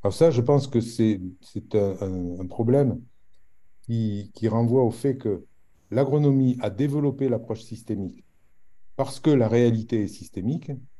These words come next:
parce que agir sur la réalité demande de prendre en compte un certain nombre d'effets, et c'est tellement plus simple de raisonner avec des liens de cause à effet simples,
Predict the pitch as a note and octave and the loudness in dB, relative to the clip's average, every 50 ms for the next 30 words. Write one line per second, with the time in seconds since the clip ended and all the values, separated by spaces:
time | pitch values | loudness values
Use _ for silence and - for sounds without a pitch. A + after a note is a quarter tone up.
0 | - - _ _ - - - - - C3 B2+ A#2+ B2 B2+ C3 B2 C3 D3 C#3 - | -20 -20 _ _ -4 -4 -4 -2 2 4 4 4 4 2 2 4 2 0 0 2
1 | - B2 A#2 A2 A2 A2 G#2 G#2 G#2 - - B2 A2+ G#2 A#2 A#2 C3 B2+ B2 A2+ | 2 2 4 4 4 2 2 0 -4 -4 -4 -4 0 0 0 0 0 0 0 -2
2 | G#2 G2 G2 - - - A#2 A2+ A2 G#2+ G#2+ G#2+ - A2+ A2 A2 A2 - F2+ F2 | -2 -4 -6 -8 -8 -6 -4 -4 -2 -4 -4 -4 -4 -4 -4 -4 -6 -10 -12 -10
3 | - A2 G2+ - - F2 F2+ F2+ E2+ F2 E2+ - B2 B2 D#3 E3 - - - - | -10 -12 -10 -8 -6 -6 -6 -4 -6 -6 -4 0 0 0 0 -2 -6 -12 -20 -20
4 | - - - _ _ - - - - - E2+ - - A2 - - E3 E3 D3+ C#3 | -20 -20 -20 _ _ -20 -20 -14 -12 -12 -6 -6 -6 -6 2 4 4 6 6 6
5 | C3+ B2 A#2 A#2 G#2 G#2 G#2 - - D3+ D#3+ C#3+ A#2 F2+ G2+ G2 F#2 G2+ F#2 F#2 | 6 4 2 0 -4 -8 -4 -2 -2 -2 -2 -2 -6 -6 -4 -4 -4 -4 -4 -4
6 | G2 G2+ B2 D3 D3+ B2 G2 F#2 G2+ G2 F2+ G2+ F#2+ F#2+ G2+ A#2+ C3 B2+ A#2+ G#2 | -2 -2 -2 -2 -2 -2 -2 -4 -4 -6 -6 -8 -8 -4 -2 0 0 0 -2 -4
7 | - - G#2 F#2+ F2+ F#2+ F2+ F2 - - A#2 A2+ G#2+ A2 - - - A#2 C3+ D3 | -4 -4 -6 -4 -4 -4 -6 -6 -6 -6 -6 -6 -6 -6 -6 -2 0 2 2 0
8 | C#3+ A#2 F2+ | -2 -6 -10